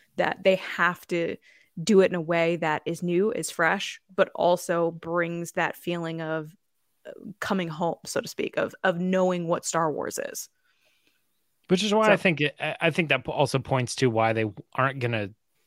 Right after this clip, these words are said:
Speaker 2: step right off with more Rey stories. Is
Speaker 1: And
Speaker 2: because
Speaker 1: that's
Speaker 2: they
Speaker 1: fair.
Speaker 2: want,
Speaker 1: I think that
Speaker 2: they want
Speaker 1: it would
Speaker 2: Rey to
Speaker 1: be
Speaker 2: turn
Speaker 1: smart
Speaker 2: into
Speaker 1: for
Speaker 2: the
Speaker 1: them
Speaker 2: nostalgia
Speaker 1: to,
Speaker 2: feeling.
Speaker 1: sure, to do Rey stories, but I'm on the side of, like, I will always take a Rey story. I'll always take Daisy Ridley, and I think they should do it.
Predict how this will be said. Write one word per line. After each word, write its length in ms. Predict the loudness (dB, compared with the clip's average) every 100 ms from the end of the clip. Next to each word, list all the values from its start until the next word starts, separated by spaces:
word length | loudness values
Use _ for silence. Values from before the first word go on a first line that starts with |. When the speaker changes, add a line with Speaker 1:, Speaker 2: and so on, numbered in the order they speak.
| _ _
Speaker 2:
step 380 | -8 0 0 4
right 160 | 4 4
off 240 | 2 0
with 180 | -6 -2
more 220 | -2 -2
Rey 320 | 0 0 0
stories. 720 | -2 -4 -6 -6 -8 -10 -12 _ _ _ _ _ _
Is 80 | -2 4
Speaker 1:
And 80 |
Speaker 2:
because 0 |
Speaker 1:
that's 220 | 6 6 6
Speaker 2:
they 20 |
Speaker 1:
fair. 200 | 8 6 4
Speaker 2:
want, 100 | 4
Speaker 1:
I 460 | 6 8 8 6 6
think 260 | 0 0 0
that 80 | 4
Speaker 2:
they 80 |
want 200 | 6 6
Speaker 1:
it 20 | 8
would 60 |
Speaker 2:
Rey 60 | 6
to 60 | 4
Speaker 1:
be 40 |
Speaker 2:
turn 160 | 2 2
Speaker 1:
smart 140 | 4
Speaker 2:
into 120 | 2
Speaker 1:
for 120 | 2 4
Speaker 2:
the 0 |
Speaker 1:
them 160 | 4
Speaker 2:
nostalgia 460 | 4 4 4 4 0
Speaker 1:
to, 100 | 2
Speaker 2:
feeling. 500 | 4 4 2 -2 -10 _ _ _
Speaker 1:
sure, 440 | -4 4 6 4 0
to 260 | -6 -2 0
do 220 | 2 2
Rey 180 | 4 4
stories, 460 | 2 0 2 0 2
but 160 | 2
I'm 220 | 4 2 2
on 80 |
the 60 | -2
side 260 | -2 -2 -2
of, 100 | -4
like, 200 | -6 -4
I 160 | -4
will 140 | -4 -4
always 280 | -4 -6 -8
take 220 | -8 -6
a 40 |
Rey 140 | -6 -6
story. 280 | -6 -6 -4
I'll 100 | 0
always 300 | 2 2 0
take 160 | -4
Daisy 260 | -2 -2 -2
Ridley, 340 | -4 -4 -6
and 80 | -6
I 80 | -8
think 220 | -10 -8
they 100 | -8
should 280 | -4 -4 2
do 160 | 4
it. 180 | 4 2